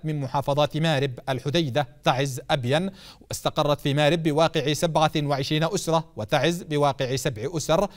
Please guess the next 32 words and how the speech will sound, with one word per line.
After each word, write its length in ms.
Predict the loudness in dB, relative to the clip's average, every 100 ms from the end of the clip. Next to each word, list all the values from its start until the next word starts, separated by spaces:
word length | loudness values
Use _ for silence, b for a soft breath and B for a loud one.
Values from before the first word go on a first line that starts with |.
| B B
والحديدة 640 | -8 -4 2 2 4 0 0
بواقع 580 | -2 2 2 2 0 -2
سبع 280 | -2 -4 -4 -2
أسر. 360 | -2 -2 -6 B B B
وأشارت 500 | -4 -2 2 4 4
منظمة 440 | 0 -2 2 2 2
الهجرة 380 | 0 0 2 2 2
إلى 280 | 2 2
أن، 120 | 2 0
إلى 360 | -2 0 2
أن 320 | 2 2 0
إجمالي 920 | -2 -4 -2 0 2 2 2 -2 -6 -16 _
عدد 280 | 0 2 2
الأسر 460 | 0 -2 -4 -2 -2
النازحة 500 | 0 0 0 0 -2
في 140 | -2
عموم 260 | -6 -4 -2
البلاد 600 | 0 4 6 6 4 -2 B B B
في 80 | 0
الفترة 680 | 2 2 2 0 2 -2 -4 -4
من 180 | -2 0
الأول 540 | -2 2 2 4 2
من 160 | 0 -2
يناير 500 | 0 2 4 4 2
إلى 160 | 2
السابع 340 | 0 2 0 2
عشر 320 | 0 0 -2
من 180 | -2 -2
أغسطس 480 | 0 -2 -2 -6 -2
ألفين 380 | -2 0 0
وأربعة 400 | -2 -2 0 0
وعشرين 520 | 0 0 -2 0 0